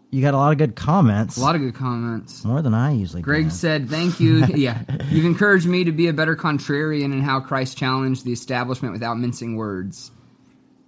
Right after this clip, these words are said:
Speaker 2: And yes, when I sleep on the couch or the doghouse, I want my pacifier."
Speaker 1: <laughs> I'm, I'm curious since, um, we're not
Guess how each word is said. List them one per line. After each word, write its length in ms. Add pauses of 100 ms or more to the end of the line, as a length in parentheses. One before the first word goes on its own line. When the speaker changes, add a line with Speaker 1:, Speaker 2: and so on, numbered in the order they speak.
(340)
Speaker 2:
And 100
yes, 200
when 80
I 60
sleep 280
on 80
the 80
couch 340
or 60
the 60
doghouse, 460
I 40
want 180
my 140
pacifier." 640 (160)
Speaker 1:
<laughs> 1400 (600)
I'm, 300
I'm 340
curious 400
since, 480
um, 560
we're 180
not 280